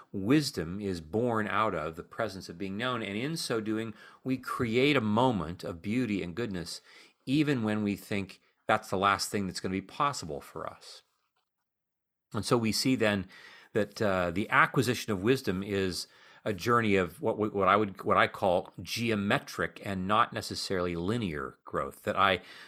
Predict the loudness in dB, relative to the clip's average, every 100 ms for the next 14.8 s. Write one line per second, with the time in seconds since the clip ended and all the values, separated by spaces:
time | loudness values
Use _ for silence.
0 | 0 4 4 4 -2 -4 2 4 4 4
1 | 0 -6 _ _ _ -14 -2 0 0 -2
2 | -4 2 2 2 0 -4 -4 0 2 4
3 | 2 -4 -6 -6 -4 0 2 2 0 -4
4 | -2 4 8 8 8 4 -2 -8 2 4
5 | 4 0 -2 -4 2 2 2 0 2 0
6 | -4 -4 0 0 -2 -8 -20 -8 -6 -4
7 | -4 0 2 2 0 -2 -6 -10 -14 -18
8 | _ _ _ _ -8 -2 2 4 4 2
9 | -6 _ _ -2 0 2 2 0 -4 -12
10 | -4 0 0 0 -2 -2 -8 -2 0 0
11 | -2 -4 -4 -4 -8 -8 -8 -8 -8 -12
12 | -16 -10 -6 -6 -8 -12 -6 -6 -6 -8
13 | -4 0 0 -2 -2 0 2 0 0 -4
14 | -8 -10 -10 -6 -6 -6 -12 -20